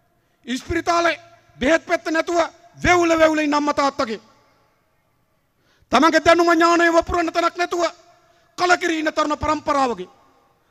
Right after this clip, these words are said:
මහ මුහුද ගිහිල්ලා ඉමක් කොනක් නොපෙනෙන මහ මුහුදේ ජීවන රැකියාව කරන දීවරයාගේ,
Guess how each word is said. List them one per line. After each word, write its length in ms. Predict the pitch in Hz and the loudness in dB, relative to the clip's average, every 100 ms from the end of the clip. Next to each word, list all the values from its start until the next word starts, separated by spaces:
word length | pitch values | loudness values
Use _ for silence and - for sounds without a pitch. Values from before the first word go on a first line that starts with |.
| _ | _
මහ 200 | 170 277 320 | -4 0 0
මුහුද 220 | 330 320 330 | -2 -4 -4
ගිහිල්ලා 360 | 339 339 330 - _ _ _ _ _ _ _ _ _ _ _ _ _ _ _ _ _ _ _ _ | -4 -2 -2 -4 _ _ _ _ _ _ _ _ _ _ _ _ _ _ _ _ _ _ _ _
ඉමක් 260 | 233 339 330 - | -4 0 -2 -4
කොනක් 320 | 330 349 330 | -2 -2 -2
නොපෙනෙන 360 | 330 339 330 339 | -6 -8 -6 -2
මහ 140 | 311 349 | 0 0
මුහුදේ 360 | 359 339 339 302 - _ _ _ _ _ 95 | -2 -4 -2 -4 -6 _ _ _ _ _ _
ජීවන 380 | 143 285 302 277 | -6 -4 -2 -4
රැකියාව 400 | 269 277 269 254 | -6 -4 -4 -4
කරන 240 | 247 247 240 196 _ _ 113 | -6 -6 -6 -8 _ _ -2
දීවරයාගේ, 640 | 294 320 285 254 196 175 | 0 4 4 4 0 -6